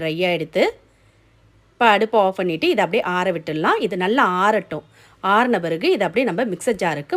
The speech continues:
மாத்திக்கலாம். அரிசி நல்லாவே ஆறிடுத்து. இப்போ இதை மிக்சர்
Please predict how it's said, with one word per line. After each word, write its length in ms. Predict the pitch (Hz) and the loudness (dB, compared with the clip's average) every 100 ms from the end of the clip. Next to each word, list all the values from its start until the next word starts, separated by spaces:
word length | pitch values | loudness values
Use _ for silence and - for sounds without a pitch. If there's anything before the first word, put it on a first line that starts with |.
| 262 | -2
மாத்திக்கலாம். 540 | 180 - 160 147 139 _ _ _ _ _ _ _ _ _ _ _ _ _ _ _ - | -2 -6 -10 -8 -10 _ _ _ _ _ _ _ _ _ _ _ _ _ _ _ -4
அரிசி 260 | 190 190 330 381 | -4 0 0 2
நல்லாவே 320 | 180 175 180 - 180 | 2 2 2 0 -2
ஆறிடுத்து. 460 | 180 175 160 160 277 523 - _ _ - | -2 -2 -4 0 0 0 -8 _ _ -8
இப்போ 140 | 208 220 190 | 0 2 4
இதை 100 | 302 | 2
மிக்சர் 260 | 220 - 214 | 0 -2 -2